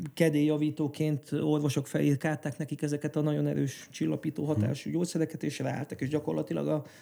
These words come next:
Speaker 1: heroinnál tízszer rosszabb. Tehát ilyen nagyon, de ha felmész az ember, felmegy a YouTube-ra, ilyen felvételekkel van tele, és akkor ugye az Ádámnak mondtuk, hogy: „Figyelj, ez gyógyszertéma”, és akkor az Ádám erre ugrott, és,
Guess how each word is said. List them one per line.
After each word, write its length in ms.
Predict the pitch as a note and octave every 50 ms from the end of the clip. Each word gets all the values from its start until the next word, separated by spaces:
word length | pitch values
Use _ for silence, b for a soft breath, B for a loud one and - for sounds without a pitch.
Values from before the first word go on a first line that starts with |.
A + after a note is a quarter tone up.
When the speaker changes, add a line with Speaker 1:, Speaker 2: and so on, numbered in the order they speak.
| B B B -
Speaker 1:
heroinnál 640 | C#3 D3 D3 C#3+ C#3 C3+ A2+ A2 A#2 G#2+ G#2+ - -
tízszer 420 | - A#2 A2+ A2 - - - -
rosszabb. 300 | F#2+ G#2+ A2+ - - -
Tehát 160 | - C3 B2+
ilyen 120 | D3 C#3+ D3
nagyon, 420 | D#3 D3 D3 C3+ C3+ C#3 C#3 - D#3+
de 80 | E3 E3+
ha 140 | E3+ F3 E3+
felmész 380 | - - G#3 G3 F#3+ F3+ D#3 -
az 60 | F3
ember, 220 | F3+ F#3 F3+ E3
felmegy 300 | - - E3+ E3 E3 D#3
a 40 | D#3
YouTube-ra, 580 | D#3 E3+ E3+ - A3 A3 A3 A#3+ A#3+ A#3+ A#3 A3 B B B B B B B B _ _ _ - - - - - - - -
ilyen 220 | - - D#3+ D3 C#3+
felvételekkel 720 | - D#3+ D#3 D#3 D#3 D3+ - D#3+ D3+ - - - C#3+ D3+
van 200 | D#3 D#3 D#3 D3+
tele, 180 | - E3+ F3 F#3
és 120 | F#3 -
akkor 240 | - - - G3 F#3
ugye 120 | F#3+ G3 F#3+
az 100 | F#3 G3+
Ádámnak 400 | F#3+ F#3+ F3+ F3+ F3 E3+ E3 -
mondtuk, 240 | F3+ E3+ - E3 D#3
hogy: 100 | D#3+ D3
„Figyelj, 220 | - F#3 E3 D3
ez 60 | C#3+
gyógyszertéma”, 600 | D#3 F3 F#3 F#3 - F#3+ F3 F3 - E3 D#3+ D#3+
és 120 | C3 C3 -
akkor 220 | - - - D3+
az 60 | D3 D3
Ádám 300 | C#3 C#3 C3+ C3+ C#3 C#3
erre 180 | D3+ C#3+ D3+
ugrott, 360 | C#3 C3+ C#3 C#3 C#3+ - -
és, 260 | - - - - -